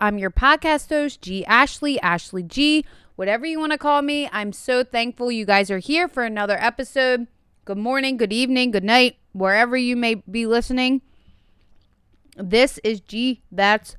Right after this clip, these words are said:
Life. I have, you haven't heard from me in a while because life has just been crazy. I mean, as you guys know, it's all over the news, all over social media, all,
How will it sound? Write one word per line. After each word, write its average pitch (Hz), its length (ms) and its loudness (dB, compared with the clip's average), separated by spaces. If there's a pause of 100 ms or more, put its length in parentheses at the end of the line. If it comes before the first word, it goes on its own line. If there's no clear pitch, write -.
(160)
Life. 185 680 4 (600)
I 226 140 4
have, 247 280 0
you 233 200 -4
haven't 285 240 0
heard 247 200 0
from 330 160 -8
me 330 100 -4
in 330 100 -4
a 339 40 -4
while 330 380 0 (560)
because 277 320 -2
life 240 400 4
has 427 160 -2
just - 240 -4
been 302 160 2
crazy. 196 560 -2
I 214 100 -2
mean, 226 380 -4 (880)
as 240 260 4
you 277 120 2
guys 226 280 4
know, 190 380 2 (380)
it's 196 160 0
all 277 180 8
over 262 240 4
the 233 100 -2
news, 208 300 0
all 254 200 6
over 254 180 4
social 220 340 -2
media, 190 460 -2
all, 254 420 6